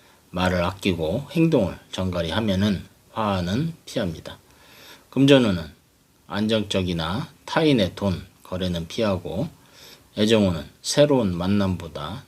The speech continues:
내면의 정리에 집중해야 할 때입니다. 오늘의 행운의 방향 서쪽, 행운의 색은 보라색입니다. 말띠, 새로운 계획이 떠오르고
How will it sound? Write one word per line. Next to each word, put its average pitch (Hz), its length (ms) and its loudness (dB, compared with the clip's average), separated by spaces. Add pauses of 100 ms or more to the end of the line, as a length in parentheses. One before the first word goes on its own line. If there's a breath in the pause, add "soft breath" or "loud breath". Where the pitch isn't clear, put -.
내면의 92 440 2
정리에 82 560 -6
집중해야 117 800 -4
할 85 180 -6
때입니다. 71 400 -12 (720 loud breath)
오늘의 135 300 6
행운의 123 340 4
방향 120 380 2
서쪽, 139 460 -4 (280)
행운의 98 320 -2
색은 107 460 -6
보라색입니다. 76 760 -6 (800 soft breath)
말띠, 113 520 2 (460)
새로운 120 480 2
계획이 101 480 0
떠오르고 113 720 -2